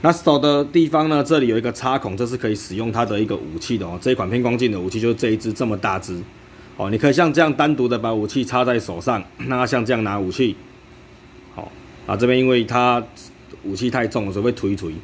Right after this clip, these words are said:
好，左右手都可以拿。哦，那当然你也可以像这样子哈，这个偏光镜这一款，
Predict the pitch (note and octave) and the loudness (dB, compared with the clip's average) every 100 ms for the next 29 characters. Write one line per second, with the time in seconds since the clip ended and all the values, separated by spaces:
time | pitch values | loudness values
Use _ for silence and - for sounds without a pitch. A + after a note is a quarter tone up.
0 | - - - - - E2+ - - - - | -18 -20 -20 -20 -14 -12 -12 -18 -20 -4
1 | A#2 D3+ F#3 C3+ C3 C#3+ B2+ A2 E2+ E2+ | 4 6 6 4 0 2 2 0 -4 -10
2 | - - - - G2 B2+ D3+ E3 D3 D3 | -16 -20 -20 -14 -2 2 4 4 4 4
3 | B2 A2+ B2 A#2+ D3 C3 B2+ A#2+ G2+ F#2+ | 2 2 2 4 2 0 2 0 -2 -6
4 | F#2 E2+ A#2+ A2+ B2 C3 B2+ C3 G#2+ G2 | -8 -6 -2 0 2 2 2 2 2 -4
5 | - - - - - - - D3 D3 A2+ | -14 -20 -20 -20 -20 -10 2 4 4 0
6 | G#2 | -2